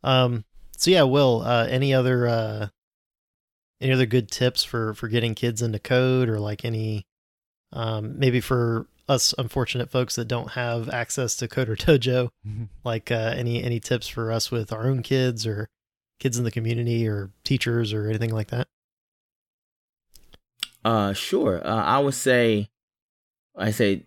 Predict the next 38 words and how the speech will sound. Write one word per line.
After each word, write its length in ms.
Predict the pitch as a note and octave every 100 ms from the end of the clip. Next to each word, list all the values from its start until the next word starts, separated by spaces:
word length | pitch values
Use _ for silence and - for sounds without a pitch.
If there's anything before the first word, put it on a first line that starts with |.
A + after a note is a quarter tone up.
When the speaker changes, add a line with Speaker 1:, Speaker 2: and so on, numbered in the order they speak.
| -
Speaker 3:
s-, 160 | - - -
you 120 | A2+
know, 180 | G#2 F2
if 160 | F#2+
you 100 | G#2
don't, 260 | A#2+ A#2 G#2+ -
you 100 | G2+
know, 180 | F#2
can't 340 | F2+ A#2 A2+ -
go 120 | A2
to 100 | G#2+
Coder 360 | - A2+ A2 G#2
Dojo 460 | G#2+ G#2+ A2 A2
or 180 | G2+ F2+
don't 260 | F2 G2 F#2+
have, 640 | G#2 F#2 F2+ F2 - - _ _ - - - -
uh, 240 | F2+ E2+
I 80 | E2
mean, 80 | F#2
I 80 | G2+
don't 160 | G#2+
even 120 | F2+
know 60 | E2+
how 80 | F2
much 220 | F2 -
those 180 | F2 D#2+
kits 260 | - E2+
cost 300 | - F2 E2
myself, 460 | C#2+ D#2 A2 G2+ F2
but 300 | E2+ E2+ D#2+ -
I 120 | G2
Speaker 2:
I 40 | A2
Speaker 3:
say 300 | - F#2+ F2+
Speaker 2:
can 80 |
tell 160 | G2+ G2
you 100 | G2+
right 200 | G2 F#2
now. 340 | F#2+ F#2+ F#2